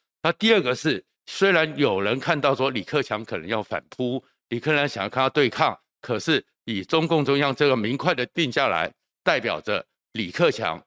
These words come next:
最后顶多是因为他比习近平小半岁，也许还留在中共中央政治局常委，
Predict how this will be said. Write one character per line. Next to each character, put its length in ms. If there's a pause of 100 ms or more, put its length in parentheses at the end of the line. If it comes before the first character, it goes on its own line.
(260)
最 180
后 400
顶 260
多 400 (240)
是 180
因 140
为 100
他 160
比 200
习 220
近 120
平 220
小 220
半 200
岁， 260 (280)
也 280
许 160
还 160
留 180
在 180
中 240
共 180
中 200
央 160
政 160
治 120
局 160
常 240
委， 200